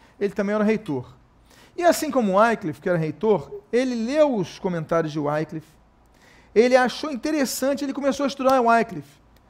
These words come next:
E ele começou a adotar as doutrinas wycliffianas.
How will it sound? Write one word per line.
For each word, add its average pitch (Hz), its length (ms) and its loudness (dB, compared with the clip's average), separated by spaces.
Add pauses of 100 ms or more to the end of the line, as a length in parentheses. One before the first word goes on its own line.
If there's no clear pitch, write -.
(380)
E 226 60 -2
ele 277 140 0
começou 294 560 2
a 311 60 8
adotar 285 520 4
as 254 60 0
doutrinas 226 520 -2
wycliffianas. 214 920 -2